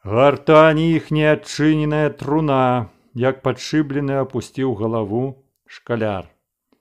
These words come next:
«Усе, нават прарокі, хочуць жыць, і таму, калі з'явілася надзея на жыццё, захацелі жыць нават моцныя».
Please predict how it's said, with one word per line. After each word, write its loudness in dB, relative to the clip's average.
«Усе, -2
нават 0
прарокі, -2
хочуць -6
жыць, -4
і -10
таму, -2
калі -2
з'явілася 0
надзея -2
на -2
жыццё, -2
захацелі -2
жыць -6
нават -2
моцныя». -6